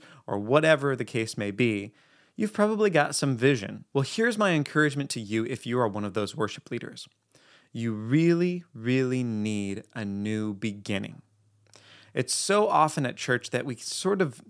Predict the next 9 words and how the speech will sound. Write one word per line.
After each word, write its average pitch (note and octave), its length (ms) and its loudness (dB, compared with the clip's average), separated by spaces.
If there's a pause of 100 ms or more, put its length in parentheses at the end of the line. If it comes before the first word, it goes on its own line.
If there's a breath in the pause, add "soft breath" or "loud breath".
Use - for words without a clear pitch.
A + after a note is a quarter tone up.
(120)
we C3+ 200 -2
sort G#3 260 2
of D#3+ 60 -4
just - 280 -8
tool E3+ 400 2
along. G#2+ 400 2
We A2 120 -4
sort F3+ 220 0
of D3 80 -4